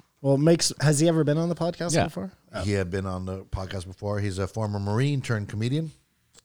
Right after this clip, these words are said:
Speaker 2: Yeah, we've, we've, we've done this guy before. I'm certain of it.
Speaker 3: We have, um, I don't know what he, the cheers. He said cheers or bang the glass on the table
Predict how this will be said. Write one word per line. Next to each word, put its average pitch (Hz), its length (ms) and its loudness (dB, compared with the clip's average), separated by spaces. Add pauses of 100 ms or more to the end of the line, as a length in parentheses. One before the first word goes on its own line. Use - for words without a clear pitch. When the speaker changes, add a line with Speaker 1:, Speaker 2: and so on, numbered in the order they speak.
(1600)
Speaker 2:
Yeah, 151 140 6
we've, 117 340 2
we've, 139 280 0
we've 131 260 -2
done 156 180 4
this 117 120 4
guy 92 120 2
before. 82 400 -4 (680)
I'm 104 120 -4
certain 113 320 0
of 78 120 0
it. 76 100 -8 (640)
Speaker 3:
We 107 160 0
have, 104 360 2
um, 104 600 0 (880)
I 165 160 -2
don't 143 220 0
know 107 140 4
what 101 200 2
he, 110 120 -10 (360)
the 107 100 -10
cheers. 117 500 4
He 131 80 0
said 127 220 2
cheers 180 480 4
or 151 120 2
bang 117 440 2
the 107 100 0
glass 104 420 0
on 101 180 -6
the 92 80 -4
table 101 520 -2